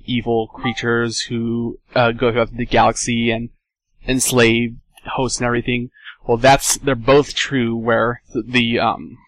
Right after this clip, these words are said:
the Clintar origin is like, uh, the symbiotes trying to make themselves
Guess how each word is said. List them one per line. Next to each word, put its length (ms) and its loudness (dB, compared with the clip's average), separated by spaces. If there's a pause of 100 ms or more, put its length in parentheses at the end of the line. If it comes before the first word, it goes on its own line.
(360)
the 80 -4
Clintar 560 2
origin 720 0 (120)
is 120 -4
like, 180 2 (200)
uh, 220 4 (500)
the 120 -2
symbiotes 480 2
trying 320 0
to 160 -6
make 260 -2
themselves 560 -2